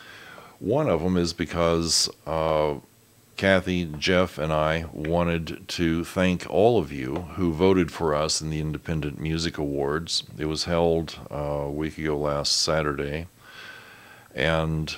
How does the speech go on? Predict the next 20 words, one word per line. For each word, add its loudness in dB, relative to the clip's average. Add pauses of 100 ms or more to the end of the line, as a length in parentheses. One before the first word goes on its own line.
I 4
have 4
Jeff 2
here 2
on 0
the -2
phone 4
with 0
me, -4 (840)
and -2
he'll 4
be 2
saying 2
something -2
in -4
just -6
a -14
few -4
minutes. 0 (840)
Um, 4